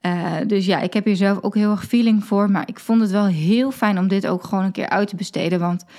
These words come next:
ja, heel eerlijk, ik ben zelf geen vormgever natuurlijk. En een vormgever kan dat wel echt veel beter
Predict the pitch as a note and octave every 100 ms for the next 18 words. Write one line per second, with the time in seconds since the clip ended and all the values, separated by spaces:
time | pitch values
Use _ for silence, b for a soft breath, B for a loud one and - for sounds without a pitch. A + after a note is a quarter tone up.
0 | B B B B - F3 E3+ G3 G#3 G#3+
1 | A3+ A3+ A#3+ A#3+ - F#3 F#3+ F#3 G3 G3
2 | G#3 G3 G#3 G#3 F#3+ E3 E3 F3 E3 F#3+
3 | F3 F#3+ B3 - B B B - G3 F3+
4 | G#3 G#3+ G#3 F#3 F3+ G3 F#3+ F3 F#3+ -
5 | G3 - - - - - A3+ G#3 G3 G3
6 | F3+ F#3